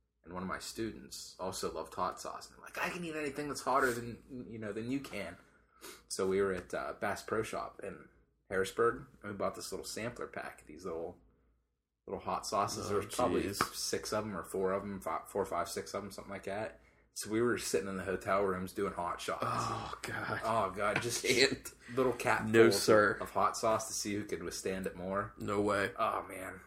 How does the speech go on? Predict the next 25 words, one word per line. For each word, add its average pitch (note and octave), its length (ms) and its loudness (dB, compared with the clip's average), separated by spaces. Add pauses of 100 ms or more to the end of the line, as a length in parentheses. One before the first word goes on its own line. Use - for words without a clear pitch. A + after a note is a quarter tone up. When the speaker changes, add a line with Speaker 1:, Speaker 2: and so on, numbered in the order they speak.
Speaker 1:
It C#3 120 -2
was, - 180 -6
it A#2 60 -6
was C3+ 120 -6
good. - 440 -8 (120)
I G2 120 -8
enjoyed - 320 -8
it. - 120 -8
Speaker 2:
Ugh. G#2 140 -6 (480)
Count G2+ 220 4
me F2 160 2
out. F#2+ 320 2 (400)
Speaker 1:
Yeah. - 60 0 (540)
<laughs> - 200 -10
Speaker 2:
Let's C#3 200 10
take F3 140 10
a D3 60 6
look C#3 160 10
at A2 120 8
B. B2+ 380 10 (160)
B's C#3+ 240 4
really A2 400 8
orange. F#2 760 -4
Speaker 1:
Yeah. F#2+ 240 -2 (320)
Speaker 2:
Almost, C#3+ 440 8